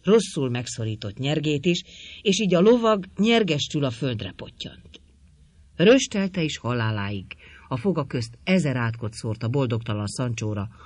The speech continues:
aki még most sem tudta kiszabadítani bokáját. A herceg megparancsolta vadászainak,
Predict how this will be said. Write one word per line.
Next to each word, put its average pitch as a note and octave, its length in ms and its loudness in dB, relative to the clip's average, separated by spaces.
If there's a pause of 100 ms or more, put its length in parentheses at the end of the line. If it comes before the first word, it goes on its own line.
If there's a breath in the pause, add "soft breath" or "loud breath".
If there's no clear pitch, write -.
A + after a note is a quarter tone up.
aki A#3+ 260 -2
még F#3+ 160 2
most A#2 220 -4
sem G#2 160 -8
tudta - 280 -8
kiszabadítani G2 760 -8
bokáját. - 800 -14 (1900 loud breath)
A D#3 80 -2
herceg A3 380 2
megparancsolta C#3 760 0
vadászainak, D3+ 680 -2